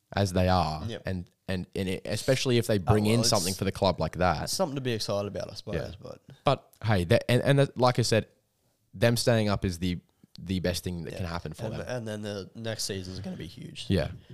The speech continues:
Speaker 1: yeah, exactly.
Speaker 2: Um, yeah. So what do you got? At
Speaker 1: Thirteenth,
Speaker 2: twelve?
Speaker 1: I have
Speaker 2: Thirteenth, twelfth?
Speaker 1: thirteenth, I have Crystal Palace.
Speaker 2: Palace, yeah.
Speaker 1: I
Speaker 2: Yep. Nice.
Speaker 1: think they're in around that, that area already.
Speaker 2: Yep.
Speaker 1: Uh,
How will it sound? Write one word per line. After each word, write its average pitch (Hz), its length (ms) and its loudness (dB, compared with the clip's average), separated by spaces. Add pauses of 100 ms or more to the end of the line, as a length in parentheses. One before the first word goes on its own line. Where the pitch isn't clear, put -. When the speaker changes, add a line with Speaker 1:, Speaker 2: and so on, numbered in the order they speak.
Speaker 1:
yeah, 104 180 4
exactly. 82 440 -4 (140)
Speaker 2:
Um, 104 480 -4 (160)
yeah. 110 260 -6
So 107 260 -8
what 107 120 -12
do 110 60 -10
you 110 60 -12
got? 101 120 -10
At - 40 -16
Speaker 1:
Thirteenth, 147 580 10
Speaker 2:
twelve? 127 120 -2
Speaker 1:
I 131 120 8
have 139 240 6
Speaker 2:
Thirteenth, 135 280 -10
twelfth? - 320 -12
Speaker 1:
thirteenth, 156 340 4
I - 60 4
have 127 180 6 (280)
Crystal 156 280 4
Palace. 90 540 2 (280)
Speaker 2:
Palace, - 460 -8
yeah. - 140 -8
Speaker 1:
I 143 600 8
Speaker 2:
Yep. - 160 -16 (200)
Nice. - 180 -6
Speaker 1:
think 107 440 2 (400)
they're 123 180 8
in 170 100 10
around 170 340 8
that, - 180 0 (100)
that 113 200 0
area 107 320 4
already. 104 520 4 (160)
Speaker 2:
Yep. - 140 -16 (560)
Speaker 1:
Uh, 92 380 4